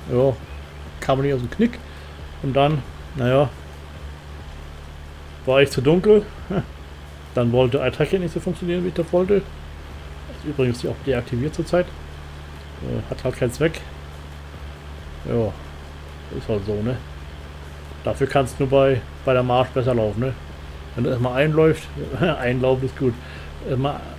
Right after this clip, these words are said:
wenn es immer richtig so läuft, dann geht's. Aber wenn erstmal die Einstellungen nicht passen, durch Umstände draußen ist jetzt auch langsam dunkler. Weil Sonne voll reinschien, war das mit dem Licht, äh,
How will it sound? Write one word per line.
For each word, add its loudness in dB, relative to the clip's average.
wenn 0
es -6
immer 0
richtig 2
so 6
läuft, 6
dann -2
geht's. 0
Aber -2
wenn -6
erstmal -2
die -8
Einstellungen -2
nicht -6
passen, 2
durch -4
Umstände 0
draußen 4
ist 2
jetzt 2
auch -4
langsam 2
dunkler. 2
Weil 2
Sonne 2
voll 4
reinschien, 0
war 2
das -4
mit -4
dem 2
Licht, 0
äh, 0